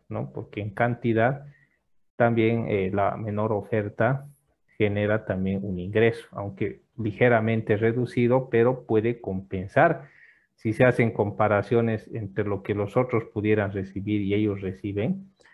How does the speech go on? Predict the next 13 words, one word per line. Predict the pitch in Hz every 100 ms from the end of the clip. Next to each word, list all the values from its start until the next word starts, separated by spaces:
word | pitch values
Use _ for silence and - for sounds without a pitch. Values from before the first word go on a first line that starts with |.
| - _ _
al | 113
final | 101 117 143 139
siempre | 123 123 98
van | 98
a | 95
salir | 95 95 95 95
ganando. | 87 82 87 - -
Entonces | 107 107 104
es | 123 127
un, | 147 151 - - _ _ _ _ _ _ _ -
un | 127
asunto | 113 110 123 113 110
estratégico. | 104 - 98 - 107 - - _